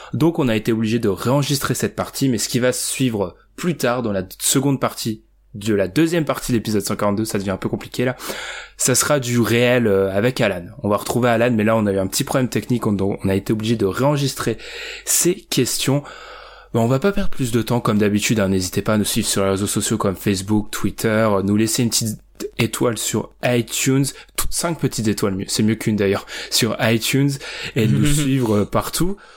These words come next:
Speaker 1: On va, on va continuer, Tom, à enchaîner les questions par, en plus, question sur Anthony Davis. Donc, quelle merveilleuse façon de commencer, euh, cet épisode avec toi, Tom. Quel trade réaliste pourrait encourager Davis à signer son supermax dans les prochains mois ? C'est une question de Maxwell Tabasco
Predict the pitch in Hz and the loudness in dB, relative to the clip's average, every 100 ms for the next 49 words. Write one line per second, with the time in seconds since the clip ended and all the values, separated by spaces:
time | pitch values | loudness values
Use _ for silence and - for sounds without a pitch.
0 | - - 123 127 135 135 131 127 139 139 | -20 -6 -2 2 2 2 2 2 0 0
1 | 156 - 160 151 143 107 104 110 - 170 | -2 2 4 4 2 2 2 2 2 2
2 | 147 - 113 - 127 123 101 98 98 135 | 2 2 -2 0 -2 0 2 2 2 0
3 | - - - _ _ 110 - 127 110 98 | 0 -6 -10 _ _ -2 0 0 0 0
4 | 127 127 120 117 110 110 117 - 104 95 | -2 0 0 2 2 0 -2 -2 -4 -4
5 | - - 165 143 - 135 143 156 151 151 | -4 -2 -2 -2 -6 0 2 4 4 4
6 | 143 - - 127 131 113 - 117 107 107 | 2 0 2 2 0 0 0 2 4 2
7 | 107 - 110 107 117 113 113 104 101 104 | 2 2 0 -2 0 0 2 2 2 2
8 | - 139 143 147 147 - - - - - | 0 0 2 0 -2 -12 -12 -16 -18 -4
9 | 180 170 - - - 160 160 - 113 131 | -2 -2 -6 -8 0 2 2 -2 0 4
10 | 139 156 - 120 104 - 127 - 123 123 | 4 2 -2 0 0 0 -2 0 2 2
11 | 139 117 120 117 151 - 101 - 120 131 | 2 2 2 2 0 -2 -2 0 0 0
12 | - 107 - 139 131 113 135 - 117 101 | 0 0 0 0 0 2 0 0 0 2
13 | 101 - 139 - 110 117 143 - 107 101 | 0 0 -2 2 2 2 0 0 0 0
14 | 110 - 127 98 101 135 - - 135 151 | -2 0 0 2 2 0 -2 -2 0 -2
15 | 147 123 110 110 - 147 | 0 0 2 0 2 0